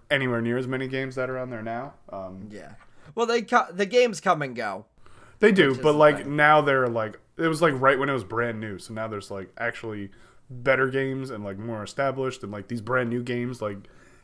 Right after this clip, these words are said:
Speaker 1: Gears five and
Speaker 2: Yeah.
Speaker 1: Sea of Thieves is on there, not that we need that, but
Speaker 2: Yeah.
Speaker 1: just, like, shit like that.
Speaker 2: Yeah. Yeah, it, it's,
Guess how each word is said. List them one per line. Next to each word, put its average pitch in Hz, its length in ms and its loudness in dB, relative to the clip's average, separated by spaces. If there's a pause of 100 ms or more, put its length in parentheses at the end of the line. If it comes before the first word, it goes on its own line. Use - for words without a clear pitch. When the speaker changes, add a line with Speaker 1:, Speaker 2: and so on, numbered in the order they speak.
Speaker 1:
Gears 110 240 -6
five 113 440 0
and 90 220 -10 (500)
Speaker 2:
Yeah. 117 120 -12
Speaker 1:
Sea 131 120 2
of 120 100 0
Thieves 127 240 0
is 120 100 -4
on 117 180 -2
there, 117 120 -4
not 110 180 -4
that 107 80 -6
we 98 100 -6
need 104 200 -10
that, 104 200 -10
but 95 240 -8 (360)
Speaker 2:
Yeah. 127 260 -8
Speaker 1:
just, 113 100 -10
like, 156 160 4
shit 127 200 0
like 107 180 -2
that. 101 240 -6 (1040)
Speaker 2:
Yeah. 214 280 -2 (600)
Yeah, 226 240 -4
it, 208 220 -4
it's, 247 360 -4